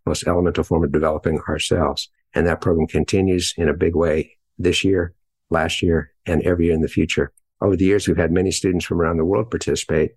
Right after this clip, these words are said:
In fact, about half the students who participate now come at their own expense from Europe to be here in the summertime and do this.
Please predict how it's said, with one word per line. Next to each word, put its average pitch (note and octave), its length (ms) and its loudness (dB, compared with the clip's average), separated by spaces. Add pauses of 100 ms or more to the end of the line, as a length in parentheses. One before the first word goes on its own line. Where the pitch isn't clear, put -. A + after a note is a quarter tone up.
(100)
In - 100 -4
fact, E2 240 -4
about E2 160 0
half F#2+ 300 -2
the F#2+ 80 0
students F#2 320 -2
who E2 60 -10
participate F2+ 480 0
now E2+ 400 -2 (160)
come G2 200 -2
at F2+ 60 -4
their E2+ 120 2
own F#2+ 120 2
expense F2 320 -2
from D#2+ 160 -2
Europe G2+ 360 -2 (220)
to - 80 -2
be E2+ 160 2
here D#2+ 140 2
in D#2+ 80 2
the D2+ 80 -2
summertime E2+ 480 0
and E2 80 0
do F2+ 120 0
this. - 360 -8